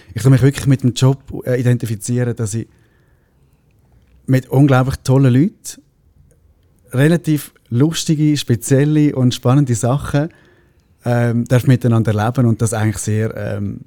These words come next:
wie soll ich sagen, es bleibt lang. Also es, ich kann, ich kann viel davon zehren, ich kann so gute Erlebnisse während meiner zwölf Stunden Schichten.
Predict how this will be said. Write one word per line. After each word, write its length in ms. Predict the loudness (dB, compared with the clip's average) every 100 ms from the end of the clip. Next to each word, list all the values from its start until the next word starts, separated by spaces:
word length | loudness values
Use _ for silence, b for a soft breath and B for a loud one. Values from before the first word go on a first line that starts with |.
| _ b b
wie 80 |
soll 120 | -2 0
ich 40 |
sagen, 140 | 0 -4
es 100 | -8
bleibt 380 | -2 -2 -2 -4
lang. 380 | -2 -2 -4 -8 _ -10
Also 160 | -8
es, 120 | -8 -10
ich 100 | -2
kann, 200 | -2 0
ich 80 |
kann 240 | -2 -2 0
viel 180 | 0 0
davon 280 | 0 -4
zehren, 380 | -4 -4 -2 -2
ich 60 | -2
kann 160 | -4
so 180 | -2 -2
gute 280 | -2 -2 0
Erlebnisse 480 | -2 -2 -2 -2 -2
während 160 | -4
meiner 200 | -2 -4
zwölf 260 | -4 -8 -8
Stunden 280 | -6 -6 -6
Schichten. 400 | -6 -8 -6